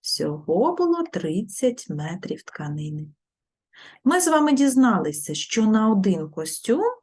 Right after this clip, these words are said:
ось сюди, іде три метри, тому ми і запишемо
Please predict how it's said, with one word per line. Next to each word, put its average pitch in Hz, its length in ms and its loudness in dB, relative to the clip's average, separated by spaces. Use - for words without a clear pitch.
ось 190 200 -2
сюди, 185 340 -4
іде 175 560 -2
три 180 280 0
метри, 160 560 -4
тому 202 360 -2
ми 202 160 4
і 233 80 4
запишемо 160 720 -8